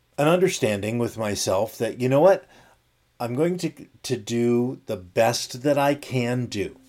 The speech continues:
I'm going to, to start my day. I'm going to approach it with, you know, with professionalism and,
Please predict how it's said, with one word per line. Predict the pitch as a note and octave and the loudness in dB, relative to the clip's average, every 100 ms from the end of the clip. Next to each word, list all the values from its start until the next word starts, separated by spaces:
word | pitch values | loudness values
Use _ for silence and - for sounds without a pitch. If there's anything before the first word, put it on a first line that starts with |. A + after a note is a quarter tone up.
| _ _ - _ _ _ _ - | _ _ -20 _ _ _ _ -8
I'm | A2+ G#2+ | -4 -4
going | G#2 A2+ A#2 | -4 -4 -4
to, | - A2 - | -6 -6 -6
to | - G#2 | -8 -8
start | F#2+ - - B2 C3+ B2+ | -6 -8 2 4 4 2
my | A2 | -2
day. | G2+ - D3 D3+ D3+ D3 - - - - | -2 4 6 8 4 0 -4 -16 -20 -6
I'm | A#2+ | -4
going | A2 A2+ A#2 | -2 -4 -4
to | A#2 G#2+ | -2 0
approach | G#2 - - C#3+ C#3 - | -2 -4 2 2 2 0
it | C3 - | 0 0
with, | A2+ A#2 G#2+ G2+ - - _ _ _ _ _ _ _ _ _ _ - - _ _ _ - | -4 0 0 -2 -8 -20 _ _ _ _ _ _ _ _ _ _ -20 -20 _ _ _ -14
you | A#2 | -8
know, | G2+ F#2+ F2+ - | -4 -6 -6 -18
with | - G#2+ F#2+ A#2 A2+ - | -20 -20 -10 -6 -6 -6
professionalism | A2+ - - E3+ - D#3+ C3+ B2+ A#2 A2+ G#2+ | -12 -4 0 0 0 0 0 0 0 -2 -2
and, | G#2 G#2 | -4 -6